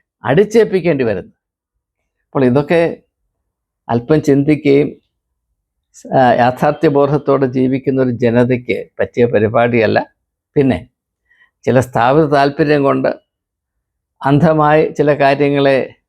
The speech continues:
വിശ്വസിക്കുകയും വള്ളിപ്പിടിക്കുകയും അത് മറ്റുള്ളവരെ അടിച്ചേൽപ്പിക്കുകയും ചെയ്യുന്നതാണ് മിടുക്കാണ് എന്ന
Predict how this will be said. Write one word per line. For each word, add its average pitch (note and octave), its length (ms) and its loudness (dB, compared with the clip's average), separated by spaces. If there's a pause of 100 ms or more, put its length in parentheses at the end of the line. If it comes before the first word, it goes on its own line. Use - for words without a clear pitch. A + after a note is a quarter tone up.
(100)
വിശ്വസിക്കുകയും C#3+ 720 -2
വള്ളിപ്പിടിക്കുകയും B2 800 -2 (580)
അത് D3+ 160 2
മറ്റുള്ളവരെ E3+ 640 2
അടിച്ചേൽപ്പിക്കുകയും F3 960 0
ചെയ്യുന്നതാണ് C#3+ 460 0
മിടുക്കാണ് C3+ 600 -2 (260)
എന്ന E3 220 2